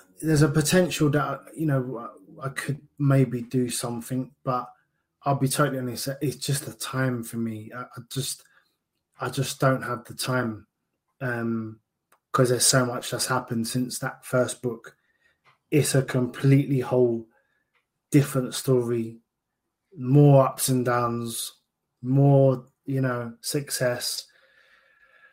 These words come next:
more trauma. It, it's, it's, it's, it's, it's another deep, but what it does have is, is education. What it does have is,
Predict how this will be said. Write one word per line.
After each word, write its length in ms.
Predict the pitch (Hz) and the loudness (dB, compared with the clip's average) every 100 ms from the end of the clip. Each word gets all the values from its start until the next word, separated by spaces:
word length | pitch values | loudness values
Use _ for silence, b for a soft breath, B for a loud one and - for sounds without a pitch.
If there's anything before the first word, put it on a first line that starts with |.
| b b b b _ - | b b b b _ 4
more 240 | 147 151 | 8 8
trauma. 640 | 143 - 139 131 135 127 B B B B B B B B B | 6 4 6 6 4 2 B B B B B B B B B
It, 200 | 135 135 147 | -16 -12 -8
it's, 200 | 131 - | -8 -6
it's, 280 | 143 - 156 | -6 -6 -6
it's, 260 | 143 - | -8 -6
it's, 240 | 147 147 151 | -6 -6 -6
it's 220 | 139 - | -6 0
another 280 | 143 135 127 | 2 2 2
deep, 300 | 135 139 117 | -2 -2 -6
but 160 | 117 | -2
what 180 | 143 135 | 0 0
it 60 | 139 | 2
does 240 | 143 139 | 2 2
have 220 | 127 117 | -2 -6
is, 240 | 120 123 - | -6 -8 -8
is 180 | 143 123 | -6 -6
education. 720 | 117 117 123 117 - 104 101 _ | -6 -8 -10 -10 -10 -14 -16 _
What 160 | 131 127 | -10 -4
it 60 | |
does 200 | 127 120 | -4 -4
have 220 | 123 113 | -4 -8
is, 300 | 113 110 - | -8 -10 -12